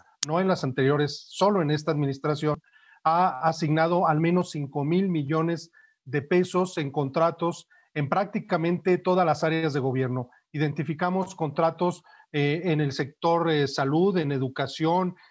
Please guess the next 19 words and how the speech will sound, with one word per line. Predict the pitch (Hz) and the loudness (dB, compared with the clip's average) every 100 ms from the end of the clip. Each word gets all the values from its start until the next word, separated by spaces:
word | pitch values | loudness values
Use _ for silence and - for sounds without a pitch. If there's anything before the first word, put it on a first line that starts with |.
| _ | _
en | 151 143 | -2 0
vivienda, | 139 139 165 185 180 175 165 160 - _ | 0 0 2 2 0 0 0 -4 -18 _
en, | 151 151 151 | -2 0 2
eh, | 147 143 156 170 160 | 0 0 -2 0 0
en, | 156 160 165 | 2 0 0
incluso | 147 165 214 247 | 0 0 2 2
en | |
algunos | 175 160 196 190 | 2 2 2 2
de | |
los | 151 151 | 0 -2
programas | - 147 143 156 180 196 196 - _ - | -4 0 2 2 2 0 -2 -18 _ -4
estratégicos | 151 156 143 147 196 196 151 147 | -2 0 -2 2 2 2 -2 -2
del | 135 | 0
gobierno | 131 139 160 160 | 0 2 0 0
federal, | 147 139 151 180 180 - _ | 0 2 2 0 -4 -20 _
como | - 147 147 147 | -2 0 2 2
es | 156 170 170 - | 4 2 0 0
el | 147 139 | 0 2
llamado, | 143 143 151 156 156 151 147 | 0 2 2 2 2 0 -2